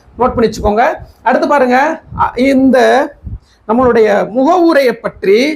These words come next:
ஒவ்வொருத்தர் நிறைய பேர் கருத்து தெரிவிச்சிருக்கிறாங்க. இதுதான் அடிக்கடி கேட்டிருக்கிறாங்க. இதெல்லாம் அப்படியே ப்ரீவியஸ் இயர்ல கேட்கப்பட்ட கொஸ்டின்ஸ். அரசியலமைப்பினுடைய ஆன்மா தான்,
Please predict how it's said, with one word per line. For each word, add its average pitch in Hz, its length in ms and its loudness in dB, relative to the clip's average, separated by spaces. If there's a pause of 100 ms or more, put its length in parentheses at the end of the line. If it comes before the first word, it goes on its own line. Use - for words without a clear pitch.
(320)
ஒவ்வொருத்தர் 285 540 0
நிறைய 277 340 0
பேர் 262 300 -2
கருத்து 285 360 -2
தெரிவிச்சிருக்கிறாங்க. 214 720 -2
இதுதான் 262 280 0
அடிக்கடி 269 340 -2
கேட்டிருக்கிறாங்க. 233 600 -2
இதெல்லாம் 285 220 2
அப்படியே 311 240 -2
ப்ரீவியஸ் 285 440 -2
இயர்ல 247 260 -2
கேட்கப்பட்ட 294 540 -2
கொஸ்டின்ஸ். 208 440 -8 (420)
அரசியலமைப்பினுடைய 285 1080 2 (220)
ஆன்மா 277 480 2
தான், 214 360 0